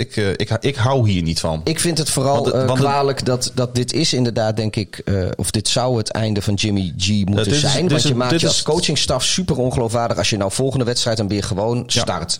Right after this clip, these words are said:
Speaker 1: precies. En dit is het begin van rommel, rommelen, dat het gaat rommelen in de ploeg.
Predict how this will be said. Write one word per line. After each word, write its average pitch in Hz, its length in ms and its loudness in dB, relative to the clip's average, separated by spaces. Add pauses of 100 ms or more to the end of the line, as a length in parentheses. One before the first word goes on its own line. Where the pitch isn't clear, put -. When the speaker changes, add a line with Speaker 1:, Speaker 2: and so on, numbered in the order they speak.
Speaker 1:
precies. 123 400 0
En 117 100 2
dit 139 160 0
is 135 100 0
het 120 80 -4
begin 151 320 0
van 120 200 0 (100)
rommel, 123 540 0 (100)
rommelen, 117 580 2 (140)
dat - 240 -2
het 104 100 -4
gaat 104 140 0
rommelen 135 360 2
in 110 100 0
de 92 80 -4
ploeg. 104 420 -4